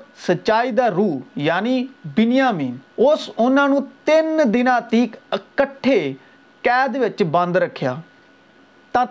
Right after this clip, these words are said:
ਤੀਜੇ ਦਿਨ ਯੂਸਫ ਨੇ ਉਹਨਾਂ ਨੂੰ ਆਖਿਆ, "ਇਉਂ ਕਰੋ ਤਾਂ ਜੋ, ਕਿਉਂ ਜੋ ਮੈਂ ਪਰਮੇਸ਼ਰ ਤੋਂ ਡਰਦਾ ਹਾਂ, ਜੇ ਤੁਸੀਂ ਸੱਚੇ ਹੋ ਤਾਂ ਤੁਹਾਡੇ ਭਰਾਵਾਂ ਵਿੱਚੋਂ ਇੱਕ ਉਸੇ ਕੈਦ ਖਾਨੇ ਵਿੱਚ ਰੱਖਿਆ ਜਾਵੇ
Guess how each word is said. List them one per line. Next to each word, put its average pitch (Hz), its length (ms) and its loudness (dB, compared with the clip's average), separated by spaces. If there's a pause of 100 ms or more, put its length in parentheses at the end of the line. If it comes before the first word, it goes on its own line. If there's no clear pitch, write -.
(160)
ਤੀਜੇ 294 380 4
ਦਿਨ 185 340 -6 (340)
ਯੂਸਫ 269 540 2
ਨੇ 269 80 4
ਉਹਨਾਂ 220 320 2
ਨੂੰ 175 180 2
ਆਖਿਆ, 156 400 0 (160)
"ਇਉਂ 277 220 2
ਕਰੋ 143 360 -4 (840)
ਤਾਂ 285 240 2
ਜੋ, 202 420 0 (320)
ਕਿਉਂ 294 240 2
ਜੋ 269 200 2
ਮੈਂ 254 180 2
ਪਰਮੇਸ਼ਰ 214 520 0
ਤੋਂ 233 200 0
ਡਰਦਾ 156 440 0
ਹਾਂ, 131 220 -6 (480)
ਜੇ 262 240 4
ਤੁਸੀਂ 285 420 0
ਸੱਚੇ 240 580 0
ਹੋ 226 480 4
ਤਾਂ 233 260 0
ਤੁਹਾਡੇ 202 540 0
ਭਰਾਵਾਂ 214 480 0
ਵਿੱਚੋਂ 208 400 0 (160)
ਇੱਕ 277 280 0 (560)
ਉਸੇ 302 380 2
ਕੈਦ 233 480 -2
ਖਾਨੇ 214 380 0
ਵਿੱਚ 196 260 0
ਰੱਖਿਆ 180 520 0
ਜਾਵੇ 196 500 2